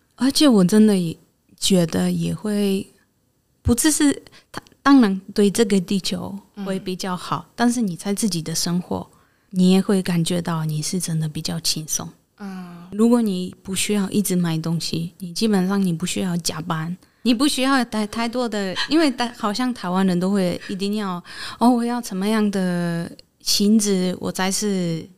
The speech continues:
Speaker 1: 有价值，价值的，的，我是怎么样的人，
Speaker 2: 嗯。
Speaker 1: 我一，一定要什么样的衣服。”
Speaker 2: 嗯。
Speaker 1: 但是你真的需要这样吗？也不需要。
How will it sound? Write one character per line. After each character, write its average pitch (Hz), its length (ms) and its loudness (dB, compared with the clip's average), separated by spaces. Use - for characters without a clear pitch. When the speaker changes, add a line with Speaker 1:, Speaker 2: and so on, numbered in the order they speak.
Speaker 1:
有 185 200 -2
价 185 260 0
值， 214 220 -6
价 190 200 -2
值 196 200 -2
的， 175 160 -2
的， 175 440 -2
我 202 140 0
是 208 140 -2
怎 208 140 -2
么 196 120 0
样 247 240 0
的 233 220 -2
人， 226 120 -2
Speaker 2:
嗯。 214 240 -6
Speaker 1:
我 202 100 0
一， 202 180 4
一 220 280 2
定 226 220 6
要 208 180 -2
什 196 160 -6
么 190 100 0
样 196 220 2
的 180 100 0
衣 175 160 -4
服。” - 260 -10
Speaker 2:
嗯。 226 100 -6
Speaker 1:
但 285 100 2
是 302 80 4
你 247 160 4
真 226 160 -2
的 208 140 -6
需 220 200 -4
要 208 180 2
这 196 140 -4
样 175 140 -2
吗？ 165 420 -4
也 190 220 -16
不 170 120 -20
需 165 320 -6
要。 165 200 -4